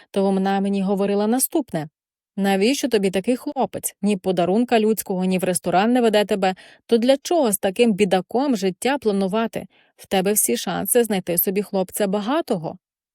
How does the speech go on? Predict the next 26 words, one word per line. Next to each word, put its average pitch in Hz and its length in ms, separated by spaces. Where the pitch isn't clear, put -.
Але 339 260
я 220 180
таки 202 300
вийшла 202 420
заміж 190 360
за 190 140
Миколу, 170 640
і 262 140
ми 349 400
прожили, 202 460
не 240 120
скажу, 214 340
що 196 180
безхмарно, 240 720
бо 180 120
всяке 262 400
було, 226 520
але 302 220
за 226 140
ці 233 160
роки 220 280
я 254 100
для 202 180
себе 220 360
зрозуміла 208 500
одне: 180 420